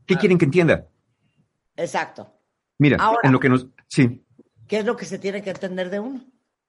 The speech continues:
Speaker 1: Es que, mira, muy frecuentemente no hay una respuesta concreta a eso, porque lo que se está diciendo realmente cuando se dice "mi pareja no me entiende" es un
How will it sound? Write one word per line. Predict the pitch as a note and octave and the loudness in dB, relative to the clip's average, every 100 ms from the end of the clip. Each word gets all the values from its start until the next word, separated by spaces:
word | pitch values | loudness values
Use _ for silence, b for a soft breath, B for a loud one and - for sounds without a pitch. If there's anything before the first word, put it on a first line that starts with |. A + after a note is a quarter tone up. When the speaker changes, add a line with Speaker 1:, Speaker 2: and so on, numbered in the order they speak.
| _ | _
Speaker 1:
Es | C3 - | -4 2
que, | C3+ | 4
mira, | D3 G#2+ - _ _ _ | 6 4 -2 _ _ _
muy | C#3 G3+ | 4 4
frecuentemente | G#3+ D#3 D3+ E3 E3 C3+ B2+ - F#2 G#2+ - _ | 4 2 6 6 6 6 4 4 2 0 -6 _
no | - D#3 F3+ | 4 8 8
hay | F3 | 8
una | F3+ D#3 | 6 6
respuesta | A#2 A2+ - C3 C3 C3 - | 4 2 2 4 4 0 4
concreta | G#2+ G#2+ B2 A#2 A2+ A2+ | 2 4 4 4 6 4
a | |
eso, | A#2 - E2 - _ b b b b _ | 4 2 -2 -2 _ b b b b _
porque | C3+ C3 C#3+ | 2 4 4
lo | B2+ | 4
que | C#3 | 2
se | C3+ | 2
está | B2 - G#3 | 2 4 4
diciendo | G#3+ - F3+ E3+ G#2+ G2+ | 4 2 4 6 4 4
realmente | C3 D3 C3+ C#3 C#3 - D2 - _ _ | 6 6 6 4 2 0 -4 -4 _ _
cuando | B2 A#2+ A#2+ A#2+ | 4 6 8 6
se | B2+ | 6
dice | A#2+ E3 E3 | 4 4 4
"mi | A2+ | 4
pareja | E2+ F#2+ B2 B2 | 4 2 4 2
no | G#2+ B2 | 4 4
me | |
entiende" | B2 C#3+ B2 G2+ G#2+ - _ _ _ | 4 4 6 4 2 -4 _ _ _
es | E3 D3 D3+ - | 4 4 4 -2
un | - D3 C#3 D3 | 6 6 6 2